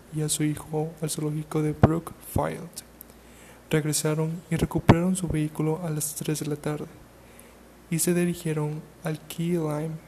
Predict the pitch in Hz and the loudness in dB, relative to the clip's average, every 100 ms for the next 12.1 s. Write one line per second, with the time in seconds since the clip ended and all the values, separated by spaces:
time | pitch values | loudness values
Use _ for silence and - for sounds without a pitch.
0 | - - 160 156 - 160 156 156 156 - | -14 -4 -2 -2 -2 -2 0 -2 -4 -10
1 | - - 165 160 160 - - - - 165 | -16 -8 -4 -2 -4 -10 -20 -20 -4 -2
2 | 160 151 165 - - - - - - - | -2 -4 -8 -12 -20 -20 -20 -20 -20 -20
3 | - - - - - - - - - 170 | -20 -20 -20 -20 -20 -18 -20 -20 -2 4
4 | 160 156 156 165 156 156 151 151 - - | 4 6 4 4 2 2 2 -2 -4 -8
5 | - - - - - - 156 151 151 156 | -20 -20 -20 -20 -14 -2 0 2 0 0
6 | 165 165 160 156 151 151 - - - - | 0 0 0 0 0 -4 -6 -20 -20 -20
7 | - 165 - 160 156 185 165 151 151 - | -2 -2 4 2 4 0 0 0 0 0
8 | 156 170 160 - 165 - - - - - | -2 0 -2 -2 -4 -8 -20 -20 -20 -16
9 | - 160 165 165 170 170 190 170 160 - | -2 2 2 2 2 0 0 -2 0 0
10 | 175 156 - - - - - - - 160 | 0 -4 -8 -20 -20 -20 -20 -16 -4 0
11 | 156 - 170 160 - 156 156 156 160 - | 0 0 -2 -2 -2 -2 0 -2 -4 -6